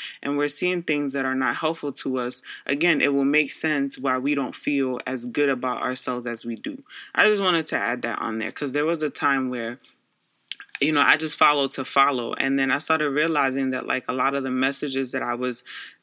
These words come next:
that I was seeing on a day-to-day basis weren't good for me. Um, and then when I started to unfollow a lot of pages that weren't helpful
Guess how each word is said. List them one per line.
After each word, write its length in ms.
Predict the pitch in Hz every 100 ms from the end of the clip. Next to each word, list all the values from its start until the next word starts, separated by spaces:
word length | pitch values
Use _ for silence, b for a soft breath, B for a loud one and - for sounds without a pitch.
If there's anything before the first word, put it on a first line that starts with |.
| _ 135
that 200 | 151 139
I 60 |
was 200 | 147 143
seeing 340 | - 165 190 170
on 140 | 147
a 60 | 135
day-to-day 480 | 135 131 131 131 131
basis 440 | 131 135 151 143
weren't 280 | 180 202 185
good 140 | 190
for 140 | - 131
me. 280 | 110 - B B B B -
Um, 400 | 143 120 113 -
and 160 | 156 156
then 140 | 143
when 140 | 143
I 80 | 147
started 300 | - 170 156
to 120 | 160
unfollow 800 | - 143 156 - 143 143 139 135 -
a 120 | 135
lot 300 | 131 135 135
of 100 | 135
pages 440 | - 139 127 131 127
that 200 | 123 123
weren't 300 | 151 180 120
helpful 560 | 147 135 - 135 131